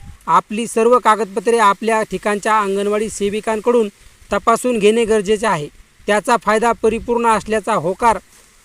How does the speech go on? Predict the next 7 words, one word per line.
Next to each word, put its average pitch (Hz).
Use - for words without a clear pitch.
आल्यानंतरच 247
या 247
संबंधातले 226
ऑनलाइन 240
अर्ज 240
भरायचे 202
असे. 202